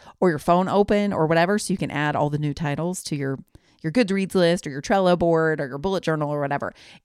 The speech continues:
There's, like, a lot of book energy I love good book energy. Um, I love talking with people who are excited about books and reading on purpose. But book clubs aren't for everyone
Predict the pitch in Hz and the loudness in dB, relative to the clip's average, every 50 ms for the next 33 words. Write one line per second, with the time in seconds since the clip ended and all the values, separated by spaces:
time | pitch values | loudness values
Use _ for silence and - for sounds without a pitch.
0 | _ - - 202 190 - 208 220 - 196 202 220 233 233 185 175 - 139 - - | _ -2 -2 -2 -2 -2 -6 -10 -8 -10 -10 -8 -8 -8 -8 -6 -8 -8 -8 -10
1 | - - - 78 78 - - - - - - _ _ _ _ _ _ _ - 190 | -14 -14 -14 -14 -14 -14 -14 -16 -16 -18 -20 _ _ _ _ _ _ _ -6 -2
2 | 185 190 202 202 185 170 180 170 165 160 156 139 135 - 131 120 117 - - 208 | 2 4 4 4 4 2 -2 0 2 2 2 2 -2 -6 -8 -8 -8 -10 -14 -16
3 | - - - 160 - - - - _ _ - - - - - - - 170 175 170 | -16 -14 -14 -14 -12 -12 -14 -14 _ _ -20 -20 -20 -20 -16 -8 -2 0 0 0
4 | 165 165 160 151 160 - _ _ _ _ - 190 202 220 208 - 240 208 208 - | 0 -2 -6 -8 -10 -14 _ _ _ _ -4 0 0 0 0 -2 -2 -4 -4 -2
5 | 214 185 180 - - 180 160 - 160 156 - 175 - - - 147 147 147 147 143 | -4 -4 -4 -4 -6 -6 -4 -4 -4 -2 -2 -4 -4 -2 -2 0 0 0 0 -2
6 | 147 147 165 180 - _ _ - - - - - 135 151 180 202 226 220 240 - | -4 -4 -8 -10 -16 _ _ -12 -10 -8 -6 -4 -4 -2 -2 -2 -2 -2 -2 -2
7 | - 240 247 247 - - - - - - - 156 151 147 139 151 156 156 165 156 | -2 -2 -4 -4 -6 -10 -12 -12 -12 -8 -6 -6 -4 -4 -4 -4 -4 -4 -4 -4
8 | - 139 139 - - - 135 - - - - - - - - - _ - - - | -4 -6 -6 -6 -8 -10 -10 -10 -10 -10 -10 -12 -14 -14 -16 -18 _ -20 -20 -20
9 | - - _ - 214 185 - - - - - - _ _ _ _ _ _ - 156 | -20 -20 _ 2 4 4 4 4 0 -8 -14 -14 _ _ _ _ _ _ -8 -2
10 | 156 254 320 - - - - 165 151 147 147 147 - - - - - - - - | 0 2 2 0 -2 -6 -4 -2 -2 0 -2 -4 -4 -8 -12 -14 -14 -14 -14 -6
11 | - 170 170 170 - - - - - - 185 190 170 143 - - - - - - | -2 -2 -2 -2 -4 -4 -4 -4 -2 -2 -2 -2 -2 -4 -6 -8 -10 -10 -8 -8
12 | - 202 | -8 -10